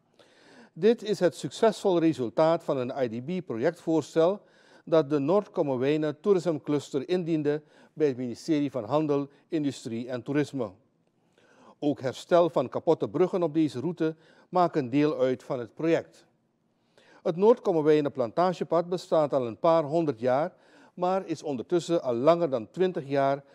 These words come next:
voor meer dan de helft onbegaanbaar. Vanwege de aanwezigheid van E B S-palen die langs het pad staan, zal het energiebedrijf actief deelnemen aan de realisatie van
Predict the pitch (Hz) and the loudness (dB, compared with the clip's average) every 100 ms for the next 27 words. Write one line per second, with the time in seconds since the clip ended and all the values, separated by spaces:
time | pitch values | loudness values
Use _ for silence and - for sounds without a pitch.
0 | - _ 160 143 123 143 151 123 107 95 | -20 _ -2 -2 0 -2 0 -2 -6 -4
1 | 135 165 156 - _ _ _ 170 143 117 | 2 2 0 -10 _ _ _ 0 0 -2
2 | 139 120 113 110 90 _ _ _ _ _ | -4 -2 0 -2 -2 _ _ _ _ _
3 | _ _ _ _ _ - 214 208 185 156 | _ _ _ _ _ 0 2 4 2 4
4 | 156 214 214 196 185 - 156 147 127 113 | 2 0 -2 -2 0 0 -2 -2 -2 0
5 | 151 - - 151 156 180 147 127 113 107 | -2 -2 0 2 2 0 0 -2 -4 -6
6 | 175 180 - 165 156 160 - - - _ | -4 -4 -2 0 0 -2 -12 -20 -20 _
7 | 196 170 170 175 131 - 220 175 156 156 | 4 4 2 0 0 -4 -6 -4 0 0
8 | 151 - _ _ 208 208 - 175 135 131 | -2 -8 _ _ -4 -4 -6 -8 -2 2
9 | 160 147 139 131 143 135 120 117 113 104 | 4 4 0 -2 -4 -4 -4 -2 -2 -4
10 | - 160 156 - 156 151 _ _ 214 175 | -2 0 0 -4 -12 -12 _ _ -2 -2